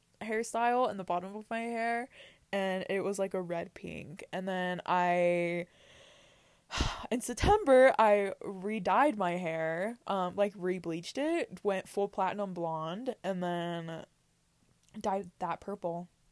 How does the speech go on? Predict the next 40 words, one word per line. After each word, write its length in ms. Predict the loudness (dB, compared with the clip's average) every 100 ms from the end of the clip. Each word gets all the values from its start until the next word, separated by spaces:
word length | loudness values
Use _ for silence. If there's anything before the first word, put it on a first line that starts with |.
| -8
and 560 | -4 -2 -2 -4 -8 -14 _ _ _
dyed 200 | -2 -2
my 160 | -4 -6
hair 180 | -6
again 280 | -6 -6 -6
at 80 | -8
the 120 | -6
end 120 | -6 -6
of 80 |
the 80 | -6
month, 320 | -6 -6 -4
like, 160 | -6 -6
a 60 | -10
purple 360 | -10 -8 -8
turquoise, 800 | -8 -10 -8 -4 -4 -4 -8 -12 -16 _ _ _ _
bluish, 800 | -2 0 0 0 -2 -4 -12 -16 -12
like, 260 | -6 -6 -6
indigo 500 | -8 -6 -4 0 0
color, 580 | -2 -6 -2 0 0 -4 -8 -20 -20 _ _ _
and 1000 | -2 0 -2 -4 -6 -6 -6 -8 -10 -14 -6
then 140 | -4 -2
I 140 | -4
completely 440 | -4 -12 -10 -8
dyed 200 | -6 -6
my 100 | -8
hair 160 | -8 -8
platinum 360 | -6 -8 -8 -8
black 280 | -6 -6
at 60 | -10
the 60 | -14
beginning 320 | -12 -12 -12
of 80 | -16 _ _ -12
October. 720 | -12 -8 -8 -6 -6 -8 -10 _ _ _ _ _ -8
Um, 400 | -6 -6 -8 -14 _ _ _ -4
and, 220 | -4 -4 0
you 160 | 2
know, 280 | 4 2 0
those 180 | -2 0
were 140 | -2 0
after 560 | 0 0 0 0 -2